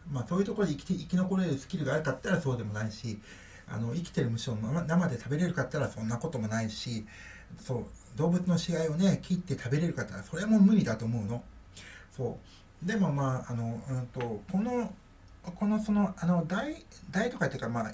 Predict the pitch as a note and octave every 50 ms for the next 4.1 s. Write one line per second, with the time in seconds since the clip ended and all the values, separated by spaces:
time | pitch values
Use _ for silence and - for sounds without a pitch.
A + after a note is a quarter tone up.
0 | - C3+ D3 F3 A#3 D4 D4+ - - D3 B2 A2+ - - - C#3 C3+ A#2+ A2+ A2
1 | G2+ A#2+ D3 - E3+ D#3+ B2+ A2 A2 G#2+ - G#2+ G2+ G2 - G2 G#2+ A2 A2 G#2+
2 | - - - - - - - - - C3 D3 D#3 E3 - A3+ A#3+ A#3+ - A3+ A3+
3 | A#3 A3+ G#3+ - - - B3+ A#3 - - - - D#3 - - F#3+ E3+ D3 E3 E3
4 | C#3+ C3